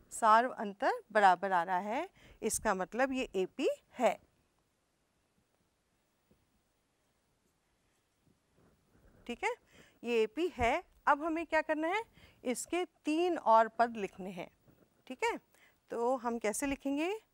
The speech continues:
माइनस सात दशमलव दो, इसमें हम क्या करेंगे? माइनस दो जोड़ देंगे।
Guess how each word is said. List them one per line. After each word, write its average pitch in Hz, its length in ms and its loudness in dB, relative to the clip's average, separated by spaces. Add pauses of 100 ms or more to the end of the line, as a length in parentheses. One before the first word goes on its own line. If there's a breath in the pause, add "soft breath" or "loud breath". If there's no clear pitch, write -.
(440 soft breath)
माइनस 196 600 -4
सात 208 540 -2
दशमलव 240 640 -6
दो, 349 300 -2 (480 soft breath)
इसमें 285 480 -2
हम 285 200 -4
क्या 262 220 0
करेंगे? 277 440 -2 (540 soft breath)
माइनस 208 640 -2
दो 269 300 -2 (280)
जोड़ 196 340 2
देंगे। 151 380 -12